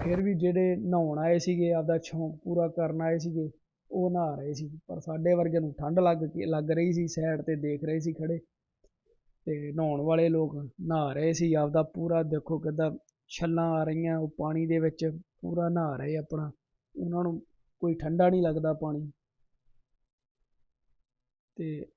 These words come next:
<clears throat> ਏਦਾਂ ਹੀ ਉਹ ਸਾਰੇ, ਤੁਸੀਂ ਦੇਖੋ ਕਿੱਦਾਂ ਇੱਕ ਸਾਈਡ 'ਤੇ ਸਾਰੇ ਨਹਾ ਰਹੇ ਆ, ਤੇ ਪਾਣੀ ਪੂਰਾ ਛੱਲਾਂ ਦੀਆਂ ਛੱਲਾਂ ਆ ਰਹੀਆਂ ਬਾਹਰ ਨੂੰ।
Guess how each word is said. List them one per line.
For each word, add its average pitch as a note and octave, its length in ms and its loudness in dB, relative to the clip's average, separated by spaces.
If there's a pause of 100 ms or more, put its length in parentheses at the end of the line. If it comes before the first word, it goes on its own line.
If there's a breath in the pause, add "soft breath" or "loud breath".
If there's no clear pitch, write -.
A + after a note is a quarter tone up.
(160)
<clears throat> F3 460 -2
ਏਦਾਂ D#3+ 280 2
ਹੀ F3+ 80 2
ਉਹ F3 40 2
ਸਾਰੇ, F3 460 0 (260)
ਤੁਸੀਂ D#3+ 320 -4
ਦੇਖੋ D#3+ 320 -4
ਕਿੱਦਾਂ D#3 360 -2 (400)
ਇੱਕ E3+ 240 -4
ਸਾਈਡ E3 280 -4
'ਤੇ E3 160 -4
ਸਾਰੇ E3 300 0
ਨਹਾ E3 280 0
ਰਹੇ D#3 260 -2
ਆ, D#3+ 140 -4 (480)
ਤੇ D3 340 -10 (120)
ਪਾਣੀ D#3+ 400 -4 (180)
ਪੂਰਾ F3 260 -2
ਛੱਲਾਂ D#3+ 380 -2
ਦੀਆਂ D#3+ 180 -2
ਛੱਲਾਂ D#3 320 -6
ਆ D3+ 200 -6
ਰਹੀਆਂ D#3 320 -6
ਬਾਹਰ D#3 300 -6
ਨੂੰ। D#3+ 200 -4